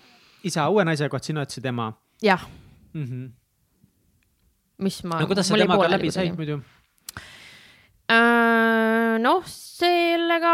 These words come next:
Speaker 2: on sihuke teema, et ega me selles mõttes, et kui me koos elasime, siis me ei saanud läbi, et ma, ma olen üsna kindel, et ma olin teismeline, teismelisena ka väga selline pretensioonikas ja väga siukene, ka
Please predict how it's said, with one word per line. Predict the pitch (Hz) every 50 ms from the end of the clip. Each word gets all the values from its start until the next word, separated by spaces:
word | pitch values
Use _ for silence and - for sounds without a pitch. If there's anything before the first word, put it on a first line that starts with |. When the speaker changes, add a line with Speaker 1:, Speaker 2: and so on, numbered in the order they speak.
| 330 339
Speaker 2:
on | 339 339 330 330
sihuke | 320 339 330 320 _ - - 226 202 196
teema, | 185 175 175 165 160 - - -
et | - - - _ _ -
ega | 175 160 165 185 214 - 233 214
me | 208 202 196 196
selles | 202 240 233 220 220 220
mõttes, | 208 196 - -
et | -
kui | 214
me | 208 208
koos | 220 247 233 226
elasime, | 226 202 190 190 - 202 202 196
siis | - 202 - -
me | 220 214 208 208 208 208
ei | 208 208 208 208 208
saanud | 247 247 269 277 214 165 - -
läbi, | 160 156 - 110 - - - - 165
et | 165 165 - _ - 170
ma, | 165 175 190 202 190 -
ma | 208 202 208 214 208 208
olen | 214 214 208 214 233
üsna | 233 - 233 202 190 185 185
kindel, | - - 240 254 240 220 190 185
et | 180 185
ma | 196 190 190
olin | 196 190 190
teismeline, | 220 214 220 214 - 190 175 180 175 180 180 175 175 175 175 175 170 170 170 170 -
teismelisena | - - 220 226 214 185 208 196 190 190 190 - 196 180 180 180 180 180
ka | - 185 175 175
väga | 180 185 185 185 170 170
selline | - 190 180 175 175 170 170 170 165 165 165 170 170 165 _ _ _ _ - - - - - - - - - - - -
pretensioonikas | - - 240 - - - 214 208 214 226 226 226 233 233 220 - 240 233 226 -
ja | 247 233 233
väga | 220 208 202 190 185
siukene, | 185 196 185 - - 190 185 185 185 180 175 180 180 180 202
ka | 202 - 226